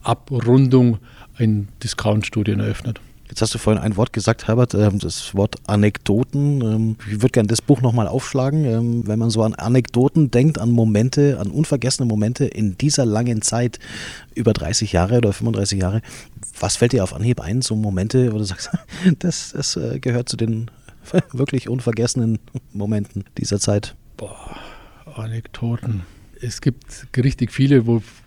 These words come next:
Speaker 1: dementsprechend vielleicht die Rangfolge das dann vielleicht ein bisschen verfälschen würde. Aber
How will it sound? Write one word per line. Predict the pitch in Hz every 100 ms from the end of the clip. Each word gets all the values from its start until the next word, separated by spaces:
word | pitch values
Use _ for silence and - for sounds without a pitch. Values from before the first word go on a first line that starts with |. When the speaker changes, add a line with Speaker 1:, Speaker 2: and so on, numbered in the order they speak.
| - _ -
Speaker 1:
dementsprechend | 107 110 - 117 104
vielleicht | 101 113 107
die | 135
Rangfolge | 117 135 - 123 120 123 110 - - - -
das | 117 -
dann | 123
vielleicht | 104 117 113
ein | 120
bisschen | 117 123
verfälschen | 113 110 - 117 120 - 117 107
würde. | 117 123 135 120 - _ - - - - _ _ _
Aber | 113 107 107 107 104